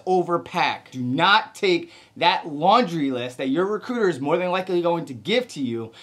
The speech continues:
to basic training. I made that mistake, and I'm trying to prevent you from making that mistake. All right, so the day that you leave for meps, you are gonna have to dress accordingly. You can wear a polo shirt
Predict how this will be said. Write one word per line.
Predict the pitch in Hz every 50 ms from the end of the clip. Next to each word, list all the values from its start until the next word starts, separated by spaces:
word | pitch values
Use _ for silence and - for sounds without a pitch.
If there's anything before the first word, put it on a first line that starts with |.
| - - - - - - - _ _
to | - 202
basic | 170 175 165 143 135 139 135
training. | 131 - 156 135 120 101 95 98 - _ _ _ _ _ _ _ _ _ _ _ _ -
I | 175 202 233 247
made | 254 247 240 240
that | 240 240
mistake, | 233 233 - 240 240 233 233 233 - _
and | - 147 156
I'm | 156 170 175 165
trying | - - 175 175 175
to | -
prevent | - 175 165 175 175 160 - 120 101
you | 110 214 254 226 147 117 - - _ _ _ _ _ _ _ _ _
from | - 170 165
making | 165 160 156 156 143 139
that | 139 127
mistake. | 117 117 - - 104 90 - - - - - - _ _ _ _ -
All | 190 175
right, | 139 120 -
so | - - 190 185
the | 175 185
day | 156 120 - 240 277 294
that | 302 285 254
you | 254 262 254
leave | 254 254 240 247
for | 247 233
meps, | 196 180 160 160 - - - - - - -
you | - 135 190 214
are | 240 247
gonna | 240 240 233
have | 226 240 226 220 -
to | 240
dress | 175 131 143 185 185 196 185 185 - - - -
accordingly. | 165 - - - 196 208 196 180 151 127 101 90 87 - _ _ _ _ _ _ _ - - - - -
You | - 160 180
can | 160 190
wear | 196 196 185 -
a | 156 143 131
polo | - - - 226 247 254 254 254
shirt | 262 - 254 254 254 262 254 254